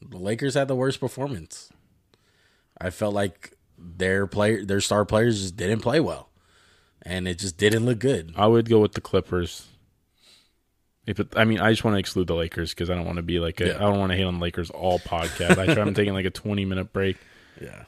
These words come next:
Speaker 2: And then most surprising performance.
Speaker 1: Oh, the Hawks. I love what the Hawks did.
Speaker 2: What about player?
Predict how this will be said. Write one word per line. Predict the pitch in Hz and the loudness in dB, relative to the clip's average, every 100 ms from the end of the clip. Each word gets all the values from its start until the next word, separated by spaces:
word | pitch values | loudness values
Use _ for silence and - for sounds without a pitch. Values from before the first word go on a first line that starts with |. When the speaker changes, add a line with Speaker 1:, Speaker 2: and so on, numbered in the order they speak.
| - | -2
Speaker 2:
And | 107 104 | 2 6
then | 107 | 6
most | 98 104 110 - | 6 6 6 4
surprising | 107 101 95 90 90 | 2 4 4 4 -2
performance. | 85 - 101 85 - - - _ - _ _ _ - | -6 -6 -8 -6 -10 -12 -20 _ -20 _ _ _ 6
Speaker 1:
Oh, | 127 | 8
the | 120 | 10
Hawks. | 127 110 - - - - _ _ _ _ - | 8 6 4 -8 -8 -14 _ _ _ _ -2
I | 113 | 4
love | 120 110 | 4 2
what | 110 | 2
the | 101 | 4
Hawks | 98 - | 4 0
did. | 95 90 82 - | -6 -6 -6 -12
Speaker 2:
What | 359 117 | 2 6
about | 110 104 | 8 6
player? | - 95 87 | 6 2 2